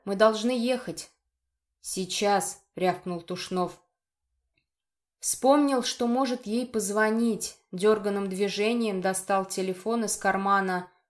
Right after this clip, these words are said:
набрал Катин номер. Где-то рядом заиграла мелодия.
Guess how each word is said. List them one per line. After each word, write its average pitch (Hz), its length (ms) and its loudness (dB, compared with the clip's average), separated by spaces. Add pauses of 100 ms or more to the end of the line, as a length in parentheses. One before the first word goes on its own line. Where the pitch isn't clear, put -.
(140)
набрал 226 400 4
Катин 214 500 0
номер. 185 440 -2 (540)
Где-то 254 320 2
рядом 254 380 2
заиграла 208 580 4
мелодия. 180 800 -2